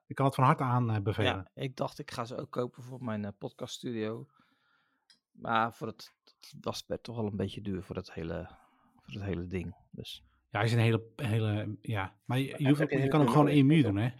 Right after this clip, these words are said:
Speaker 2: Ja, maar ik, ik heb wel heel veel last van, eh, toch wel van, eh, resonantie daar. Dus.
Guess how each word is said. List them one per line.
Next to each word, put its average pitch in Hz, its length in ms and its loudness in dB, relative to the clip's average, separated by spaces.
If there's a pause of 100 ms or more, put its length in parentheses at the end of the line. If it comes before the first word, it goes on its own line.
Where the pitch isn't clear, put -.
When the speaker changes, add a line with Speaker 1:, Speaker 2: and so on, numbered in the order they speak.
(360)
Speaker 2:
Ja, 123 380 8
maar 117 160 6
ik, - 200 -2
ik - 320 -8
heb 117 120 -8
wel 117 180 0
heel 123 200 0
veel 117 160 -8
last 113 220 -8
van, 104 280 -8
eh, 98 240 -8 (140)
toch - 160 -12
wel 104 180 -8
van, 101 300 -8
eh, 101 100 -4
resonantie 98 580 -8
daar. - 220 -14
Dus. - 180 -18